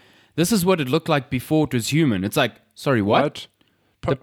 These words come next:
Speaker 1: The Pokemon was human?
Speaker 2: Did we just confirm that Pokemon are human?
Speaker 1: Oh my God.
Speaker 2: Who knew
Speaker 1: Pokemon
Speaker 2: this?
Speaker 1: are humans turned into animals and then enslaved
Speaker 2: And then
Speaker 1: by
Speaker 2: they,
Speaker 1: their former
Speaker 2: and then
Speaker 1: brethren.
Speaker 2: they're forced to, to fight for
Speaker 1: <gasps>
Speaker 2: money.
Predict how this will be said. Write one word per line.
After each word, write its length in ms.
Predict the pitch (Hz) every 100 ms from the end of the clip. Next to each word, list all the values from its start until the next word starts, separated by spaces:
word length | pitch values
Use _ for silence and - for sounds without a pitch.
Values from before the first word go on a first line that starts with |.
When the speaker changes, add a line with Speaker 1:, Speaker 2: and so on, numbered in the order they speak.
| 165
Speaker 1:
The 20 |
Pokemon 280 | 170 196 175
was 160 | 156 123
human? 300 | 123 160 180
Speaker 2:
Did 60 |
we 120 | 156
just 300 | 165 202 -
confirm 480 | - 165 139 156 156
that 120 | 147
Pokemon 520 | 123 147 - 147 135 131
are 140 | 127
human? 500 | 123 120 123 147 170 143
Speaker 1:
Oh 60 | 101
my 140 | 90 82
God. 400 | 98 90 90 87 _ _ _ _
Speaker 2:
Who 80 | 127
knew 80 | 123
Speaker 1:
Pokemon 560 | 123 120 117 113 113
Speaker 2:
this? 80 | - _ _ _ _ _ _ -
Speaker 1:
are 340 | 107 104 104 -
humans 600 | - 135 117 110 107 -
turned 260 | 123 113
into 220 | 110 110 113
animals 400 | 113 107 104 107
and 120 | 104
then 140 | 101
enslaved 440 | 101 - 117 107 135
Speaker 2:
And 100 | 139
then 100 | 131
Speaker 1:
by 120 | 123
Speaker 2:
they, 60 | 107
Speaker 1:
their 80 | 104
former 320 | - 107 104
Speaker 2:
and 60 | 92
then 20 | 101
Speaker 1:
brethren. 120 | 127 120 117
Speaker 2:
they're 80 | 110
forced 380 | - 131 120
to, 160 | - 117
to 200 | - -
fight 360 | - 113 95 -
for 180 | - 156
Speaker 1:
<gasps> 140 | 202
Speaker 2:
money. 320 | - 98 101